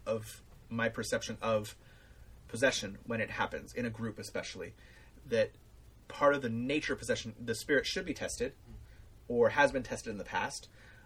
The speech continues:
Speaker 1: um, because if it's not proving actually useful, it is, if it's about the s-, experience, somatically, psychologically, or otherwise, of the mount,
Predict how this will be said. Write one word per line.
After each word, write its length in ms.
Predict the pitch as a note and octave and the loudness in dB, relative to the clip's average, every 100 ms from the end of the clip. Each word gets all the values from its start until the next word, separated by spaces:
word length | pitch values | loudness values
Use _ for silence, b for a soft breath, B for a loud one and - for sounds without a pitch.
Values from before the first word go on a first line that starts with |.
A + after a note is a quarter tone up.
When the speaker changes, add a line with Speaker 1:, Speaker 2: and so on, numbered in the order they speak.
| - | -2
Speaker 1:
um, 280 | A#2+ A2+ A2 | 2 2 0
because 260 | B2+ D3 | 0 0
if 80 | C#3+ | 0
it's 140 | C#3+ E3+ | 0 -2
not 160 | F3 | -4
proving 400 | - - F#3+ E3+ - | -6 -4 -2 -2 2
actually 360 | D3+ - C3+ | 2 4 0
useful, 320 | C#3 D3+ - A#2 | -2 0 4 4
it 80 | |
is, 100 | A#2+ B2+ D#3 | 4 0 0
if 140 | C#3 | 0
it's 100 | C#3+ | 0
about 440 | C#3 A#2+ D3 G3+ - | -2 2 4 4 0
the 420 | C3 B2+ A#2+ A#2+ - - - - - - - - - - | 2 4 6 4 0 -12 -20 -20 -20 -20 -20 -20 -18 -10
s-, 220 | - - | -8 -4
experience, 760 | C3+ - - C#3 A#2+ D3+ - - - | -2 -2 2 4 4 0 -6 -10 -6
somatically, 480 | B2 A#2+ C#3 D3 D3+ | -2 2 2 0 -2
psychologically, 600 | D3 C3 A#2+ A#2 A#2+ A#2+ | 0 0 2 2 2 2
or 140 | A#2 C3 | 0 2
otherwise, 400 | C3 A#2+ A2 - | 2 4 2 2
of 220 | B2+ C#3 C3 | 4 4 2
the 80 | |
mount, 480 | G#2 A#2+ G#2+ B2 - | 0 0 0 -4 -12